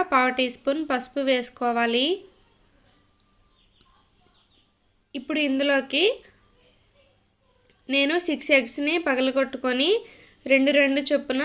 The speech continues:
ఒక్కొక్క దోస వేసుకుంటున్నానండి. ఈ కర్రీ మనం ఒక్కొక్క ఎగ్ని కూడా పగలగొట్టుకొని ఒక్కొక్క దోస వేసుకొని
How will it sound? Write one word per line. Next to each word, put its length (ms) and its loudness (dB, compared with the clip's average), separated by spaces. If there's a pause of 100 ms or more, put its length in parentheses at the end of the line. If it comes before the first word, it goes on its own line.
(120)
ఒక్కొక్క 380 0
దోస 320 0
వేసుకుంటున్నానండి. 1120 -2 (4000)
ఈ 100 -8
కర్రీ 400 -2
మనం 260 -2 (100)
ఒక్కొక్క 400 -2 (1000)
ఎగ్ని 420 0
కూడా 240 2
పగలగొట్టుకొని 840 -2
ఒక్కొక్క 360 -2
దోస 300 0
వేసుకొని 580 0